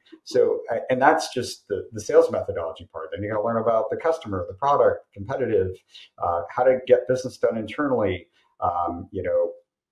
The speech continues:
et cetera. So there's a huge amount to, um, uh, kind of, uh, sales productivity and kind of enabling the sales force to scale.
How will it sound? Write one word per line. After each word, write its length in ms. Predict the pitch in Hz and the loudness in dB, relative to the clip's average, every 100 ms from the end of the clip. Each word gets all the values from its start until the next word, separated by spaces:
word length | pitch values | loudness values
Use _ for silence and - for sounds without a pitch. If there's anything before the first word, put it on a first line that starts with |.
| _ | _
et 120 | - | -14
cetera. 400 | - 107 101 87 | -4 -2 -2 -4
So 200 | - 117 | -4 -6
there's 160 | 110 101 | -6 -6
a 160 | - | -6
huge 360 | 104 - 107 - | -6 -8 -8 -6
amount 360 | 117 98 98 98 | -4 -4 -6 -10
to, 280 | - 90 85 - - _ - | -14 -14 -14 -18 -20 _ -10
um, 420 | 85 82 80 76 - | -6 -6 -8 -14 -14
uh, 400 | - - - - | -12 -10 -14 -14
kind 160 | 101 - | -10 -6
of, 120 | - - _ | -6 -8 _
uh, 40 | - - - | -14 -14 -18
sales 300 | - 104 95 | -4 -4 -4
productivity 640 | - 87 - 92 85 82 | -10 -12 -12 -14 -12 -14
and 120 | 80 80 | -14 -14
kind 100 | 92 | -14
of 60 | 85 | -14
enabling 440 | 80 82 - 85 | -14 -16 -12 -12
the 80 | - | -14
sales 260 | - - - | -12 -12 -12
force 260 | - - - | -14 -18 -16
to 100 | 92 | -18
scale. 600 | - - 85 80 - | -18 -8 -8 -8 -14